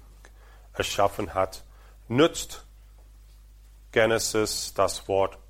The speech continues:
bara. Und dieses Wort wird in der Bibel ausschließlich für, für Gott verwendet. Und es bedeutet auch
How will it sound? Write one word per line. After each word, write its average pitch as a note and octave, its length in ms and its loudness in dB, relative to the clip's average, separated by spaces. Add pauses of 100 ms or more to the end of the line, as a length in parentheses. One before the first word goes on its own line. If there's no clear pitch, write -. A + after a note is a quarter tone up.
(120)
bara. F2 540 2 (4000)
Und G#2+ 240 -2
dieses D3+ 400 0
Wort C3 380 6 (160)
wird A2+ 240 2
in A2 120 2
der G2+ 60 0
Bibel B2+ 340 2
ausschließlich C3 840 0
für, - 400 -6
für - 260 0
Gott G#2+ 340 4 (120)
verwendet. G2+ 760 -2 (1500)
Und A2+ 380 2
es A2+ 220 2
bedeutet B2+ 1080 4
auch A2 440 6